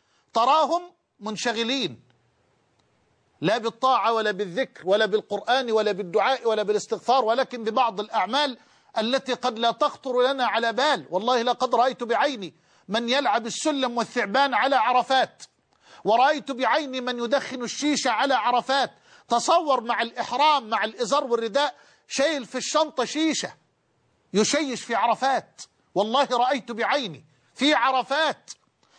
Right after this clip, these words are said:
الشيشة تنقل إلى عرفات، السلم والثعبان، ومنهم من حمل الضمنة، الضمنة.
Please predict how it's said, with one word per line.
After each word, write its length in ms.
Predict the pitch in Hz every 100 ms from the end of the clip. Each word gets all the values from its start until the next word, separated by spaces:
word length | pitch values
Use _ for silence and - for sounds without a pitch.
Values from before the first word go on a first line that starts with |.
| -
الشيشة 520 | 220 - 311 320 -
تنقل 480 | 269 339 311 - 262
إلى 180 | - 247
عرفات، 680 | 208 254 233 285 294 - - - _ _ - 226
السلم 540 | 220 - 330 277 269
والثعبان، 680 | 247 - 247 233 302 240 135 _ _ _ _ _ -
ومنهم 500 | 196 226 330 269 277
من 120 | 269
حمل 420 | 233 330 330 262 269
الضمنة، 520 | 202 269 311 254 - _ _ _ _ _ _ _ -
الضمنة. 580 | 233 185 349 320 240